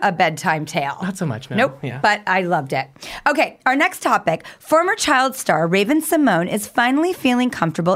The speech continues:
Speaker 1: in her own skin, saying, quote, I have a lot more control over how I present myself. "Up until my late twenties, there were people telling me how I should look, and it was just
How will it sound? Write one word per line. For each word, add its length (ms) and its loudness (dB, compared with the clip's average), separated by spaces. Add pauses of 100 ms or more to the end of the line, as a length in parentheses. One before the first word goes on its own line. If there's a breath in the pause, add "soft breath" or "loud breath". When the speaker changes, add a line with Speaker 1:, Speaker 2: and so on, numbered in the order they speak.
Speaker 1:
in 160 0
her 240 0
own 200 2
skin, 380 2
saying, 300 0
quote, 280 2 (360 loud breath)
I 100 2
have 160 2
a 60 0
lot 320 2
more 180 2
control 600 2
over 180 2
how 240 2
I 100 2
present 380 0
myself. 560 -2 (460 loud breath)
"Up 160 0
until 360 2
my 140 4
late 260 2
twenties, 460 0
there 140 2
were 120 2
people 340 -2
telling 420 0
me 140 2
how 300 2
I 100 2
should 300 -4
look, 280 0 (440 loud breath)
and 160 4
it 100 0
was 140 -2
just 280 -4